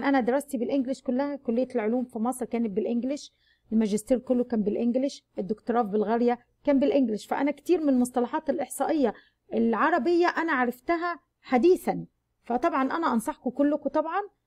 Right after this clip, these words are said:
آه، عليكم بالإنجليش، لأنه الإنجليش طبعا هو هيفيدك حتى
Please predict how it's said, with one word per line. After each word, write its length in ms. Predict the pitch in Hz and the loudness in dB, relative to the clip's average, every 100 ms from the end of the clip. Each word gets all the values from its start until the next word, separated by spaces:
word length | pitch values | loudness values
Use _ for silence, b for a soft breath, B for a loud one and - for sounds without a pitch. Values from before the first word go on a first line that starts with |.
| _ - | _ -8
آه، 200 | 226 233 | -2 -2
عليكم 400 | 202 247 302 - | 0 0 -2 0
بالإنجليش، 640 | 220 - 277 330 381 - | 0 2 2 2 -2 -4
لأنه 300 | - 262 269 | -2 2 2
الإنجليش 380 | 254 294 247 247 | 2 2 0 -2
طبعا 240 | - 269 262 | -2 0 4
هو 100 | 277 | 4
هيفيدك 520 | 262 - 311 - - | 2 0 -2 -2 -2
حتى 300 | 247 - | -6 0